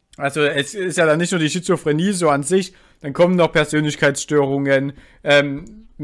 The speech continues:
vielfache Persönlichkeit, es ist so viel hängt da noch mit drin dran, das ist echt schwierig.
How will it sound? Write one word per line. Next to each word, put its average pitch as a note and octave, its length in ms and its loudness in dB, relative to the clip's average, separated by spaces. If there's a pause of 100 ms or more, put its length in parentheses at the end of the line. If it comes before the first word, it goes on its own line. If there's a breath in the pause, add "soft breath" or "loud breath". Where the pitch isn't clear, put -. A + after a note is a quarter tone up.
vielfache E3 560 2
Persönlichkeit, D3 640 -2
es E3+ 200 -8
ist - 60 -18
so G#3+ 160 0
viel G#3+ 280 -2
hängt F3 180 -4
da F#3 60 0
noch E3+ 80 0
mit D#3 160 -6
drin D3 100 -8
dran, D3 220 -2
das B2 80 -10
ist - 80 -12
echt - 140 -14
schwierig. C#3 380 -8